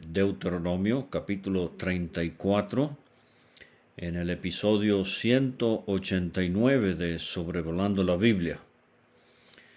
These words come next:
Esto quiere decir que hemos, con este capítulo, cubierto ciento ochenta y siete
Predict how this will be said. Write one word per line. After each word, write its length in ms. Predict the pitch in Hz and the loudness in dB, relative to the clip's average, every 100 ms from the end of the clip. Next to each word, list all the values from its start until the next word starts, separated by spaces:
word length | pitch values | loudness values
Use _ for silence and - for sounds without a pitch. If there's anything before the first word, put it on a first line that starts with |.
| _ _ _ | _ _ _
Esto 320 | - - 104 | -6 0 -2
quiere 260 | - 117 117 | 4 6 8
decir 480 | 107 - 117 131 127 | 6 6 6 4 2
que 540 | 95 90 85 82 82 - _ _ _ _ | 0 2 0 -2 -6 -16 _ _ _ _
hemos, 640 | - 95 104 98 98 - - - _ _ _ _ - | -2 2 2 2 -2 -12 -18 -20 _ _ _ _ -2
con 160 | 95 | 4
este 320 | 127 - 113 | 4 4 0
capítulo, 760 | 95 95 101 98 101 101 101 95 - _ _ | 0 0 0 0 0 2 0 -2 -10 _ _
cubierto 680 | - 90 95 104 98 - 95 | -8 0 6 6 4 0 0
ciento 840 | 90 - - 123 127 123 120 107 - | -2 -4 2 4 4 4 2 2 2
ochenta 600 | 101 92 - 92 90 90 | 0 0 0 -2 0 0
y 100 | 87 | 0
siete 760 | 82 - 107 110 - 101 95 | -2 0 2 2 2 0 0